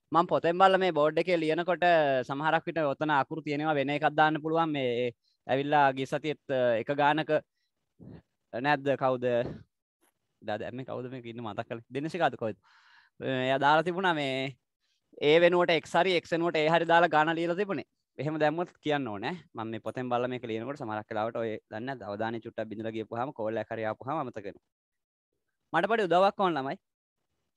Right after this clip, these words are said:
අපි හිටියේ නම් දෙකයි එක අභ්‍යාසය කියලා මං දන්නවා. පිටුව, අ, පිටුව නෑ නේ බා. ඈ? දහනවය විතර.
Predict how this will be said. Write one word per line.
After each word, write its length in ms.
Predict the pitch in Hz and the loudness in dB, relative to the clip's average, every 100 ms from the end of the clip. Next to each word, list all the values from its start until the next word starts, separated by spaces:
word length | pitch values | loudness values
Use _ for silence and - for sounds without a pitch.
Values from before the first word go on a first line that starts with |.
| _ _ _ _ _ - | _ _ _ _ _ -12
අපි 180 | - 226 | 0 4
හිටියේ 320 | 190 190 226 | 4 6 6
නම් 220 | 233 262 339 - _ _ _ | 8 6 2 -6 _ _ _
දෙකයි 400 | 175 175 202 226 | -2 0 4 4
එක 140 | 196 202 | 4 6
අභ්‍යාසය 680 | 208 190 214 214 220 220 220 | 4 6 4 6 4 0 -4
කියලා 240 | 220 220 | -4 -2
මං 140 | 247 220 | -2 4
දන්නවා. 380 | 202 220 156 - _ _ _ _ _ _ _ _ _ _ _ _ _ | 4 4 -2 -4 _ _ _ _ _ _ _ _ _ _ _ _ _
පිටුව, 280 | 165 170 220 220 233 - - _ _ _ _ _ _ - | -8 0 6 6 6 0 -20 _ _ _ _ _ _ -6
අ, 100 | 139 147 151 147 147 147 143 139 139 139 139 135 135 - _ _ _ _ _ _ _ _ _ _ _ _ _ _ _ _ | -2 0 2 0 0 -2 0 0 -2 -2 -4 -4 -6 -10 _ _ _ _ _ _ _ _ _ _ _ _ _ _ _ _
පිටුව 280 | 131 123 113 | -14 -10 -8
නෑ 160 | 104 | -8
නේ 100 | 92 | -10
බා. 120 | - _ _ _ _ _ _ _ _ _ _ _ | -16 _ _ _ _ _ _ _ _ _ _ _
ඈ? 220 | - 123 147 _ _ _ _ _ _ - | -16 -14 -14 _ _ _ _ _ _ -2
දහනවය 460 | 143 196 185 180 196 | 2 6 6 6 6
විතර. 240 | 165 120 | 2 -4